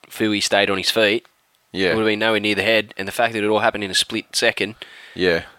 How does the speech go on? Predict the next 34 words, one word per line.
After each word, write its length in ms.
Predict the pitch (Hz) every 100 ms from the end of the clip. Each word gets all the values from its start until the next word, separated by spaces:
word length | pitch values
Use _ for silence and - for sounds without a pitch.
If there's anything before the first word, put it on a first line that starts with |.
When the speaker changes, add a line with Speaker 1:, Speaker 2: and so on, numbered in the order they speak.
| _
Speaker 1:
it's 140 | - -
hard 220 | 113 107
to, 340 | - 95 92 95
Speaker 2:
I 80 |
think 100 | 110 101
Speaker 1:
um, 40 |
Speaker 2:
you 40 |
look 120 | 104 104
at 60 |
the 40 | 113
Speaker 1:
hard 100 | 90
to 40 |
be 40 | 82
too 60 |
Speaker 2:
result 160 | 87 92
of, 80 | 90
Speaker 1:
critical 240 | 107 98
Speaker 2:
you 60 | 98
Speaker 1:
of 60 |
Speaker 2:
look 80 | 127
Speaker 1:
him. 40 |
Speaker 2:
at 40 | 104
the 80 | 90
result 300 | 85 92 92
of 80 |
it 60 | 90
as 100 | 82
well, 260 | 92 92 90
and, 120 | 87
you 60 | 87
know, 80 | 87
he 120 | 95
was, 220 | 85 80
uh, 300 | 87 87 82